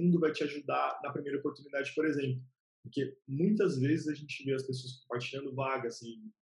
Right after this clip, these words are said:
ou, é, academias das empresas, se você tá procurando a sua primeira oportunidade, ou, é, muitas vezes uma empresa que tá disposta a pagar a sua curva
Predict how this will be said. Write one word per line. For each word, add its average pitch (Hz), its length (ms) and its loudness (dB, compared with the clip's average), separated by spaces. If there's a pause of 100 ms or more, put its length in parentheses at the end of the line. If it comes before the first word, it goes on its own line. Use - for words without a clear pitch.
(160)
ou, 117 400 2
é, 110 240 -6
academias 131 720 4
das 117 200 -2
empresas, 135 520 -2
se - 120 -12
você - 140 -8
tá 123 100 -6
procurando 117 480 -4 (580)
a 127 40 -14
sua 123 220 -4
primeira 117 280 0
oportunidade, 127 880 -2 (320)
ou, 127 560 6
é, 117 380 -4
muitas 127 320 2
vezes 123 160 2
uma 127 100 2
empresa 123 320 4
que 123 80 -6
tá 123 80 -4
disposta 120 580 -2
a 110 440 -6
pagar 120 240 0
a - 20 0
sua - 300 -6
curva 160 440 6